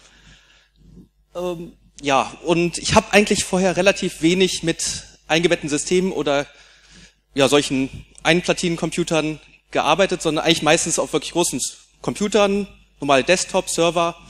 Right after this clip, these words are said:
Das war so mein Gebiet und bin jetzt hier wissenschaftlicher Mitarbeiter für das Projekt eConnect,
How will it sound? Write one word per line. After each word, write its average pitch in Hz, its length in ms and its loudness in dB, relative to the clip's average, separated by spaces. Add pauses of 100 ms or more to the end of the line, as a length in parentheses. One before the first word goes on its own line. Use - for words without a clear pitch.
(400)
Das 160 180 2
war 170 60 4
so 156 80 2
mein 143 140 4
Gebiet 180 340 0
und 156 220 -6
bin 175 120 2
jetzt 170 160 2
hier 190 320 0 (220)
wissenschaftlicher 165 520 -4
Mitarbeiter 170 460 0
für - 100 -16
das 147 120 -4
Projekt 135 220 -6
eConnect, 190 460 -4